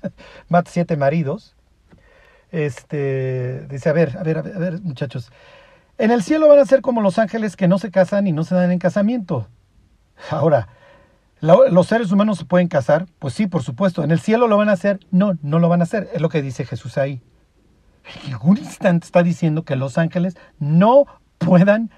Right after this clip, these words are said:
procrear, ¿eh? Simplemente dice que los ángeles no se casan.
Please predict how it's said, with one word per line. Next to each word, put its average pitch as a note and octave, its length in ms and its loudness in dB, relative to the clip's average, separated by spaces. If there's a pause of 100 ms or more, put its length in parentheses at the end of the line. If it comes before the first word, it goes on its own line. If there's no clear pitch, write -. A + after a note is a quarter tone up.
(140)
procrear, D#3 680 0
¿eh? F3 180 -12 (2500)
Simplemente D#4 680 -2
dice D4 260 -4
que C#4 120 -4
los A#3 160 -2
ángeles B3 480 -4
no E3 220 0
se C#4 240 -6
casan. F#3 840 -4